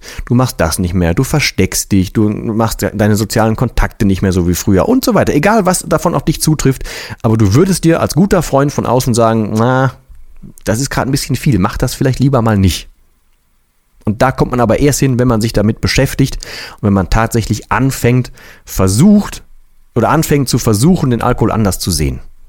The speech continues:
Und dann fallen tatsächlich die Dominosteine. Ja, ich hoffe, dass da vielleicht ein Impuls für dich dabei war. Natürlich, ich nehme hier überhaupt keine, äh, äh, wie heißt das denn? Also ich gebe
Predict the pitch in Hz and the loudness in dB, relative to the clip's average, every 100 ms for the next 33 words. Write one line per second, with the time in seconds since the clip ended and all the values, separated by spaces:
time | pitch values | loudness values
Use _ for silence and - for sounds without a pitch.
0 | - - 85 - 104 120 123 - - 92 | -20 -12 -10 -2 0 0 -2 -14 -6 0
1 | 92 90 - 90 90 85 92 101 85 73 | 0 0 0 -2 -2 -4 -4 -2 -2 -2
2 | 57 - - - - _ _ - _ _ | -8 -8 -10 -12 -18 _ _ -20 _ _
3 | - - - - - - - _ _ _ | -20 -16 -16 -16 -20 -20 -20 _ _ _
4 | 131 - - 170 202 220 196 170 175 165 | 0 0 -2 2 2 2 0 2 2 2
5 | 165 170 147 185 - 131 127 113 113 185 | 2 2 4 2 2 2 2 4 4 4
6 | 185 202 208 190 - 104 98 160 165 156 | 4 2 2 -2 -8 -4 2 4 4 0
7 | 127 113 117 120 127 117 110 143 117 113 | -4 -2 2 4 4 4 2 2 2 2
8 | - 110 104 104 95 101 95 92 90 87 | 0 2 2 2 2 2 2 2 0 -4
9 | 110 117 - 85 85 82 78 - - - | -8 -12 -8 -6 -4 -6 -8 -10 -14 -16
10 | - - 64 58 52 50 53 - 87 80 | -20 -20 -18 -18 -18 -18 -18 -8 -4 -2
11 | - - 71 71 - 107 98 127 127 | -2 -2 -4 -6 -4 -2 2 0 0